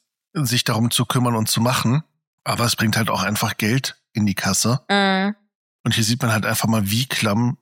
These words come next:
Speaker 1: Tolkien ist oder was auch die Bildungskosten
Speaker 2: Ja.
Speaker 1: sind, dass er halt sich genötigt sieht mit drei Jungs, die jetzt Schule und Uni vor
Speaker 2: Mhm.
Speaker 1: sich haben. Wie das mit Priska aussieht, weiß ich gerade nicht.
Speaker 2: Ja.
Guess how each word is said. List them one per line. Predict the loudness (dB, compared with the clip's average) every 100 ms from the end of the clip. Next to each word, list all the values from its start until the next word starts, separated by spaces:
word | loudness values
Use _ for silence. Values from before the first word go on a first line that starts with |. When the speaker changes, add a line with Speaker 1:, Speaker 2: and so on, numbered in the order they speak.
| _ -6
Speaker 1:
Tolkien | -2 -2 0 0
ist | 0 -2 -2
oder | -2 -4 -4
was | -4 -2
auch | -2 -2
die | -2
Bildungskosten | 0 0 2 0 -2 -2 -2 -2 -2 -2 -4 _ -4
Speaker 2:
Ja. | 0 2 0 -2 -8 _
Speaker 1:
sind, | -2 0 0
dass | 0 0
er | 0
halt | 0 0
sich | -2 0
genötigt | 0 0 0 -2 -2
sieht | -2 -2 -2
mit | -4 -2
drei | -2 -2 -4
Jungs, | -8 -2 0 0 -2 -4
die | -2
jetzt | -2 -2 -6 -4 -6 -8 _ _ _
Schule | -4 0 0 2 0 0 0
und | -2 0 0 0 -4 -4
Uni | 0 0 0 -4 -10 -4
vor | 2
Speaker 2:
Mhm. | 4
Speaker 1:
sich | 4 4
haben. | 2 0 -2 -6 _ _ _ _
Wie | -4
das | 0
mit | -2
Priska | 0 -2 0 0
aussieht, | 0 0 0 0
weiß | 0 0
ich | 0
gerade | 0 0 0 2
nicht. | 0 0 -6 -10 -2
Speaker 2:
Ja. | 2 2